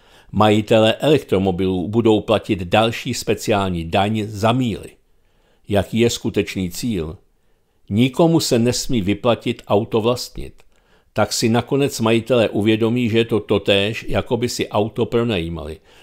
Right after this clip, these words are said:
Postupně proto sami přejdou od vlastnictví ke sdílení. Zákazníci, kteří si v Kalifornii zakoupili elektromobil, možná nevěděli o novém plánu daně za míly, než se rozhodli koupit si svá vozidla.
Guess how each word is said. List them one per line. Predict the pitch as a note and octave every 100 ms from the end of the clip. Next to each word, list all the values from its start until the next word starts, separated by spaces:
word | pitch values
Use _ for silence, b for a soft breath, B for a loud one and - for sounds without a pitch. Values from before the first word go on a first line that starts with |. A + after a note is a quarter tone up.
| b
Postupně | A#2+ - D3 - C#3
proto | B2+ B2 B2
sami | - A2+ G#2+
přejdou | F2 - G2+ A2 A#2+ B2+
od | G#2+ -
vlastnictví | F#2 - - G#2+ F#2+ - G2 G2+
ke | A#2+
sdílení. | G#2 F2 D#2+ B1+ D#2 D2+ - _ _ b b b b b b
Zákazníci, | B2 B2+ - D#3 B2 G#2 F2+ F2+
kteří | F2+ A2 A2+ A2+
si | C3+
v | -
Kalifornii | C3+ C#3+ - A#2+ A#2 G2+
zakoupili | G#2+ - B2 B2 B2+ -
elektromobil, | C3+ B2+ - F2+ F2+ E2+ F2
možná | G2 G#2+ A2+ A#2
nevěděli | A2 G#2+ A2+ A2+ A#2+ B2+ C3
o | A2+
novém | A2+ A#2+ G2+
plánu | G2+ G#2 A2+ A#2
daně | A2+ B2+ A2
za | G2
míly, | F#2 F#2 F#2 F#2 G#2+ b b b
než | G2+ G#2+ -
se | C#3+
rozhodli | G#2+ F#2+ G#2 G#2+ A#2
koupit | - F#2+ F#2 F#2+
si | - G2+
svá | - G2+
vozidla. | G#2 G2+ F#2 - -